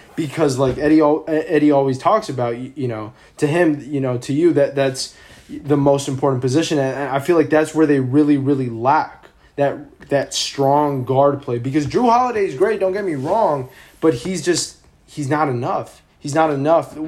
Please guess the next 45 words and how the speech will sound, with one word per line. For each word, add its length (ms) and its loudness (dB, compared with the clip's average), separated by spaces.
for 180 0
what 280 0
Giannis 800 -6
and 160 -4
that 200 -4
team 260 -6
needs. 320 -10
So 380 0
they, 380 2
they 240 4
need 400 -2
that. 200 -2
That's 240 2
gonna 160 -4
be 80 0
their 160 0
next 280 -2
step 540 -4
to, 200 -8
you 140 -6
know, 260 -6
obviously 360 0
take 200 -2
that 140 -2
next 180 -4
step, 320 -4
that 300 -2
echelon 500 -2
of 100 -10
player 360 -6
to 220 -8
add 200 -2
next 320 -8
to 80 -12
Giannis, 420 -12
because 220 0
that's 260 4
where 140 0
they're 120 2
really 320 -2
missing. 400 -10
They're 100 -8
relying 360 0
scoring 360 0
option, 440 0